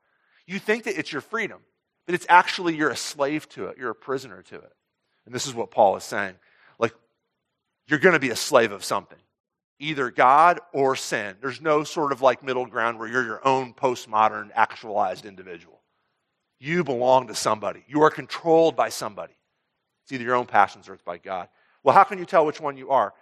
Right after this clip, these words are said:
For Paul's answer, it's in verse sixteen. "Don't you know that if you present yourselves to anyone as obedient slaves, you are the slaves of the one whom you obey?"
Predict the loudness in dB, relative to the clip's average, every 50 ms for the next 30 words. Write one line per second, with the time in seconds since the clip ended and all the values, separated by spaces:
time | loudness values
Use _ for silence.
0 | _ _ _ _ _ _ -20 2 6 8 8 8 6 2 -6 -8 -6 -6 -8 -8
1 | -8 -16 -8 -8 -8 -8 -8 -12 -18 -16 -14 -14 -14 -14 -14 _ _ _ _ _
2 | _ _ _ _ _ _ _ _ _ _ -2 -2 -2 -4 -2 2 2 2 2 -2
3 | _ _ _ _ _ _ _ -4 -4 -4 -4 -6 -10 -6 -4 -4 -4 -4 -6 -2
4 | 4 6 6 6 4 0 -8 -8 -6 -6 -4 -2 -2 -2 -2 -2 -4 -6 -8 -6
5 | 0 4 4 4 4 2 -2 -2 -2 -2 -2 -6 -10 -2 2 2 2 2 0 -4
6 | -8 -6 -6 -4 2 2 2 2 0 -4 -8 -8 -8 -8 -2 0 2 2 2 2
7 | 2 2 2 0 -4